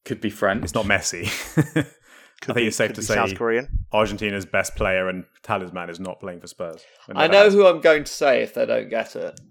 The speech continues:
Speaker 2: Okay.
Speaker 4: I don't know if it's correct.
Speaker 1: Go on, just go for it, Elio.
Speaker 2: In that case, I'm not giving you a clue.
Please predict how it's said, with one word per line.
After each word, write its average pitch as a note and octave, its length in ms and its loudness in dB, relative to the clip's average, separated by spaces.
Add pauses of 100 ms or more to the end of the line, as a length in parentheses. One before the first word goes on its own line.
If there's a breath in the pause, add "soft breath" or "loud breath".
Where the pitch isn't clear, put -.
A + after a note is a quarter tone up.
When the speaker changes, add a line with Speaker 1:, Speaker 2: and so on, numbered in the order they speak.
(100)
Speaker 2:
Okay. G2 220 -18 (280)
Speaker 4:
I B2 140 2
don't A#2 180 2
know A2+ 80 -4
if A2 140 -8
it's - 120 -18
correct. A2 280 -4
Speaker 1:
Go G#2 120 6
on, G2+ 80 0
just A2+ 180 -2
go A2 140 4
for G#2 160 0
it, G2 60 4
Elio. F#2+ 200 6
Speaker 2:
In G#2 60 8
that C3 140 2
case, G2+ 220 -2
I'm G#2+ 80 -2
not A2+ 100 -2
giving G#2 220 -2
you F2+ 100 -6
a E2+ 60 -8
clue. F2+ 200 -10